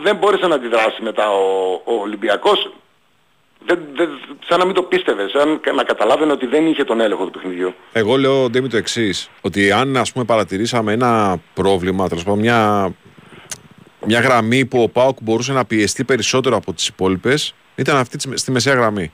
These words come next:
Speaker 2: Λόγω των χαρακτηριστικών των ποδοσφαιριστών του. Ότι όχι, όχι ότι δεν είναι ποιοτικοί ποδοσφαιριστές, αλλά έχουν κάποια χαρακτηριστικά τα οποία μπο-, ευνοούν τον αντίπαλο, βο-, βοηθάνε τον αντίπαλο να πιέσει, να κλέψει μπάλες, να, και να ελέγξει το ρυθμό με αυτόν τον τρόπο. Το γεγονός, λοιπόν, ότι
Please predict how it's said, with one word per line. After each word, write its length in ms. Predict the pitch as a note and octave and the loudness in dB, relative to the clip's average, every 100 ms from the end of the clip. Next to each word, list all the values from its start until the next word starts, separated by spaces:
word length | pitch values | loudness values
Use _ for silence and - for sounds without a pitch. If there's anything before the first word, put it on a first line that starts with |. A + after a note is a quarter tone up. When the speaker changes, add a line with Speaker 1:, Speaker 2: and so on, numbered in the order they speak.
| _ _ - - - | _ _ -20 -20 -2
Speaker 2:
Λόγω 440 | A#2+ F3 F#3 G3 F3+ | 2 4 4 2 2
των 100 | D3+ | 0
χαρακτηριστικών 460 | D#3 C#3+ C#3 G3 | 0 -2 -4 -2
των 100 | G3 | -2
ποδοσφαιριστών 520 | F3+ D#3+ D#3+ C#3+ F#3 | -2 0 0 0 -2
του. 80 | B2+ | 0
Ότι 120 | A#2+ | -2
όχι, 100 | E3+ | 0
όχι 100 | F3+ E3 | 0 2
ότι 120 | G#3+ | 2
δεν 100 | G#3 | 2
είναι 120 | F#3+ | 2
ποιοτικοί 360 | D#3+ A#2+ G2 A2 | 2 0 0 0
ποδοσφαιριστές, 680 | G#2 - G2 F2 D3+ F#3+ - - - - | 0 0 -2 0 2 0 -2 -18 -16 0
αλλά 160 | C#3 | 2
έχουν 120 | F#3+ F#3 | 2 0
κάποια 240 | G3 F#3+ | 0 2
χαρακτηριστικά 600 | E3+ C#3+ C#3+ C3 B2+ F#3 | 0 0 -4 -4 -2 0
τα 100 | G3+ | 0
οποία 380 | E3+ G3+ G#3+ G3 - - - | 0 2 2 2 -6 -20 -20
μπο-, 220 | - B2+ D3+ | -2 0 2
ευνοούν 500 | D3+ C3+ D3 F#3+ G3+ | 0 2 0 2 2
τον 160 | D#3+ | 0
αντίπαλο, 560 | C3 A2+ D3+ F3 G3 A3 | 0 -2 0 2 2 0
βο-, 140 | F3 - | 0 -12
βοηθάνε 400 | C3+ D3+ C#3 G#3+ | -2 -2 2 0
τον 120 | F3 | 2
αντίπαλο 380 | C3+ C#3 G3 G#3 | 0 0 0 2
να 120 | F#3+ E3 | 0 0
πιέσει, 420 | C#3+ F3 G#3+ G3 | 2 4 2 -2
να 100 | D#3 | -2
κλέψει 300 | F#3 F3+ D3+ | -2 -2 -2
μπάλες, 340 | C3 G3 G3+ | 2 4 2
να, 160 | F3 F3 - | 2 -2 -2
και 100 | - | -2
να 80 | D#3 | 2
ελέγξει 300 | C#3+ G3+ - | 2 2 0
το 60 | E3+ | -4
ρυθμό 160 | D3 | -2
με 60 | F3+ | -2
αυτόν 160 | E3+ | 0
τον 100 | E3 | 0
τρόπο. 300 | D3 C#3 F#2+ - - - - | 2 0 0 -6 -18 -20 -6
Το 80 | A2 | 0
γεγονός, 340 | D#3 B2+ F3 | 2 2 2
λοιπόν, 240 | F3 E3+ F#3 | 0 2 2
ότι 360 | D#3+ B2+ G#2 | 2 2 0